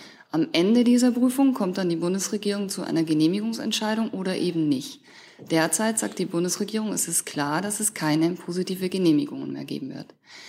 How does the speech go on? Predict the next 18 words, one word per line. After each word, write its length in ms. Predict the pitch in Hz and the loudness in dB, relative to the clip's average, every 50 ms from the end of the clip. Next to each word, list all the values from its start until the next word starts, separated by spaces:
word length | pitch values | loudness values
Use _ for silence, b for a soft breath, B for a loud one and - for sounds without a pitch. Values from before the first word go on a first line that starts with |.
| B B B B B B B | B B B B B B B
Ähm, 300 | - 170 175 170 170 - B B B B B B B B B B B _ _ - - | 2 4 4 4 4 0 B B B B B B B B B B B _ _ -12 -4
was 380 | 294 185 190 208 202 - - - | 0 0 2 2 2 0 -2 -2
momentan 540 | - 185 185 202 226 233 214 220 202 196 190 | 0 2 2 4 4 4 4 2 2 2 2
in 100 | 185 185 | 2 2
der 80 | 175 | 0
Pipeline 600 | 170 - - 180 208 226 - - 185 175 175 170 170 | 0 -2 0 0 0 0 0 0 0 2 2 2 2
liegt 280 | 170 - - - - | 2 0 -2 -4 -4
an 120 | - 180 165 | -4 -4 -2
Anträgen, 560 | - 151 185 220 214 - - 160 160 165 165 | 0 0 0 0 0 -2 -2 -2 -2 -2 -2
dazu 240 | 165 170 - - 175 | -2 -4 -4 -6 -4
darf 260 | 165 170 175 180 - | -4 -4 -4 -4 -4
ich 120 | 208 - | -6 -6
mich 160 | 214 202 202 220 | -6 -6 -6 -6
nicht 180 | 214 208 - | -6 -6 -6
äußern, 420 | - 170 185 208 - 240 233 220 196 | -4 -2 -2 0 0 0 0 0 0
weil 100 | 180 165 | -2 -2
das, 260 | 175 180 180 - - | -2 -2 -2 -2 -2
äh, 320 | - - 175 170 175 175 | -2 -4 -4 -4 -4 -6